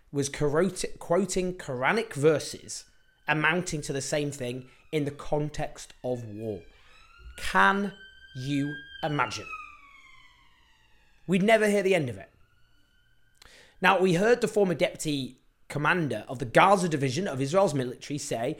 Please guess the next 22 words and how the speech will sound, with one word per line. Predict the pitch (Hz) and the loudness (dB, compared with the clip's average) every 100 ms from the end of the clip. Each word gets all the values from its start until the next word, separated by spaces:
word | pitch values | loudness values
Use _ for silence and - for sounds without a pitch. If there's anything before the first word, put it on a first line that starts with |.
| - - | -14 -8
"We're | 151 165 | -2 0
not | 208 | 2
taking | 220 226 | 0 2
any | 220 220 | 2 2
chances. | 233 220 180 123 113 | 2 0 -4 -8 -2
When | 143 | 0
our | 139 | 0
soldiers | - 190 208 180 | 2 2 2 0
are | 156 | 0
maneuvering, | 143 131 123 143 139 | 0 -2 -2 -2 -2
we | 127 | -4
are | 127 | -4
doing | 117 170 180 | -2 2 2
this | 180 175 | 0 -4
with | 117 | -6
massive | 151 180 165 | -4 -4 -4
artillery, | 143 - 131 131 127 - - - | -6 -6 -6 -4 -6 -10 -20 -10
with | 135 | -8
fifty | - 208 208 202 - | 0 0 0 -8 0
aeroplanes | 165 160 - 117 110 120 127 _ _ _ | 0 0 -4 -6 -6 -8 -12 _ _ _
overhead, | 139 170 208 135 131 139 - _ _ | -2 2 2 2 -4 -6 -12 _ _
destroying | 165 - - 151 131 127 131 | -8 -6 -4 -2 -2 -2 -4